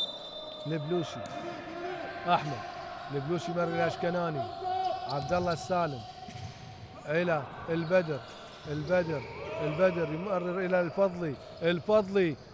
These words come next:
يحاول يسجل ما يسجلها، هجمة سريعة، العثمان، العثمان،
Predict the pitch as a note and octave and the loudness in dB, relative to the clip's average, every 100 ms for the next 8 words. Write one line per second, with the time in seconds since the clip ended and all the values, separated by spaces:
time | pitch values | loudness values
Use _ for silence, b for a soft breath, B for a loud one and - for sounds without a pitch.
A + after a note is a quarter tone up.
0 | - C#3 F3 G#3 G3 F3+ G#3+ G3+ G#3 G#3 | -6 2 6 8 6 2 2 2 4 4
1 | G3+ G3 A#3 A3 G3 - - G3+ B3+ A3 | 2 4 10 12 10 8 8 12 12 12
2 | A#3 A3+ A#3+ B3+ A3+ G3+ - D3 G#3 G#3 | 6 6 6 8 10 10 8 6 8 8
3 | - A#3 B3+ A#3+ F#3+ - B3 A#3+ A#3+ A#3 | 6 8 10 10 8 4 8 10 8 8
4 | C4 C4 B3+ | 10 12 10